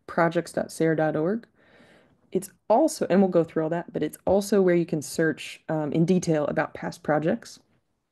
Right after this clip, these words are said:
Um, and so if you wanna look up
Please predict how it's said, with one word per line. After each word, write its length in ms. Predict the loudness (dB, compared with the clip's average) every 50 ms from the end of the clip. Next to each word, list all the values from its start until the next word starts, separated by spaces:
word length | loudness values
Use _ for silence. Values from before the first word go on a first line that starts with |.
| _ _ _ _ _ _ -12 -4
Um, 280 | 0 0 2 2 2 2
and 120 | 0 0 0
so 360 | 2 2 4 4 4 4 2 -2 -10 -20 -20 -20 -20 -20 -20 _ _ _ _
if 240 | 2 4 4 4 6
you 120 | 6 6 6
wanna 200 | 6 4 2 2
look 260 | 2 0 0 0 0
up 280 | -2 -4 -4 -6 -10